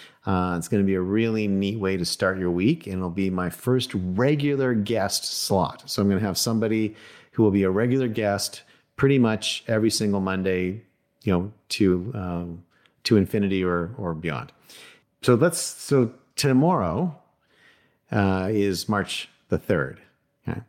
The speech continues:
Uh, so I'm recording the show right now on March the second.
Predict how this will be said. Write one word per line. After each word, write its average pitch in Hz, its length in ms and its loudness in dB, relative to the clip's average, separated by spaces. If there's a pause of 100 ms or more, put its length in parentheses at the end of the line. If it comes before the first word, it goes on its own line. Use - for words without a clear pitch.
(540)
Uh, 98 220 2
so 110 140 -2
I'm 104 60 0
recording 131 320 -2
the 143 80 0
show 107 320 0
right 98 220 -2
now 90 260 -4
on 87 180 -4
March 87 340 -6
the 87 120 -6
second. - 380 -6